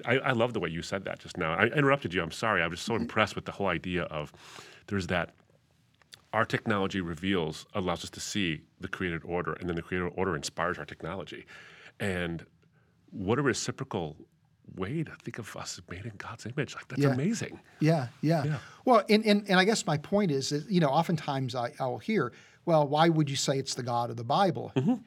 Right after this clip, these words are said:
Speaker 2: Right? And,
Speaker 1: Yeah.
Speaker 2: and so this is why, is that, that, that science directs us in that way.
Speaker 1: Mm-hmm.
Speaker 2: And, and, and there's things that we can also to infer, like God,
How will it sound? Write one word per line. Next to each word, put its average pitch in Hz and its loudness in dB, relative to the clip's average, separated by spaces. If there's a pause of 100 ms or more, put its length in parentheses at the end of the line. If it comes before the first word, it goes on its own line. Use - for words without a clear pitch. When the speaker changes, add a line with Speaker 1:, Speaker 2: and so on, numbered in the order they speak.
(140)
Speaker 2:
Right? 139 2
And, 156 0
Speaker 1:
Yeah. 208 6
Speaker 2:
and 151 6
so 165 2
this 131 4
is 175 4
why, 165 2
is 123 -4
that, 143 2 (440)
that, 143 0
that 147 -2
science 180 2
directs 139 0
us - -2
in 139 0
that 127 -6
way. 151 -6
Speaker 1:
Mm-hmm. 90 -4 (340)
Speaker 2:
And, 196 6
and, 190 4
and 180 6
there's 175 4
things 240 2
that 170 2
we 151 4
can 151 0
also 151 0
to 139 -4
infer, 160 0
like 123 -4 (360)
God, 147 4